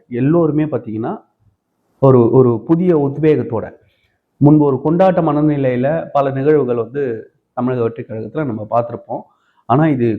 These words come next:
கொண்டாட்ட மனநிலையில முழுக்க முழுக்க இல்லாம ஒரு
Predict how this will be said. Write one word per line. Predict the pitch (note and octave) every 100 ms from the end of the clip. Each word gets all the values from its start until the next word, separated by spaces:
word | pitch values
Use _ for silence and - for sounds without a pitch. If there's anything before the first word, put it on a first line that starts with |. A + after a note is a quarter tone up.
| -
கொண்டாட்ட | D3 F3 F3+ E3+ D#3 B2 - - _ _
மனநிலையில | C#3 C3+ C3+ C3 A#2+ A#2 A2 - - -
முழுக்க | B2 B2 B2
முழுக்க | B2 B2
இல்லாம | A#2+ A2+ A#2 G#2+ F3 - _ _ _ _ _ -
ஒரு | B2+